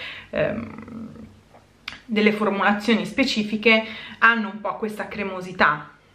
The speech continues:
questa cremosità quando la si applica. Io ero abituata con lo stick di Shiseido, che è stato uno dei miei fondotinta preferiti nella storia,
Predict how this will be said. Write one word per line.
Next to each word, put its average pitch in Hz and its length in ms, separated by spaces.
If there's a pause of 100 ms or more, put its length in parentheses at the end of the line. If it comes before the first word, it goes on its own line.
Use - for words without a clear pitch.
(260)
questa 208 300
cremosità 190 640
quando 185 260
la 180 120
si 175 160
applica. 156 420
Io 196 80
ero 175 60
abituata 180 440
con 170 240
lo 170 100
stick 202 500
di 180 240
Shiseido, 202 760
che - 100
è - 20
stato - 220
uno - 140
dei - 140
miei - 160
fondotinta - 520
preferiti - 760
nella - 260
storia, - 560